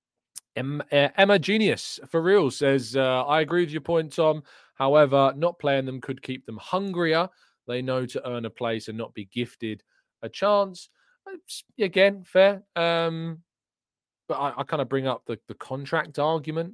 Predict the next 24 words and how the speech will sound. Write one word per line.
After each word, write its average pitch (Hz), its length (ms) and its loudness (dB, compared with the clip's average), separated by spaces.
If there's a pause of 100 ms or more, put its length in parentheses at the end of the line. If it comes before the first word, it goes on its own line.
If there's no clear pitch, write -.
as 127 140 -12
well 135 180 0
for 117 140 -10
Waters 127 340 -6
in 127 100 -10
particular. 135 420 -8
Does 123 220 -8
it 104 80 -4
have 98 180 -6
more 101 260 -6
of 101 60 -6
a 107 60 -6
positive 113 560 -4
than 107 140 -4
a 107 40 -4
negative 107 420 -4
by 95 100 -6
playing 104 380 -6
them? 104 220 -10
I 107 40 -20
think - 180 -14
it - 80 -20
probably - 340 -20
would. 90 260 -12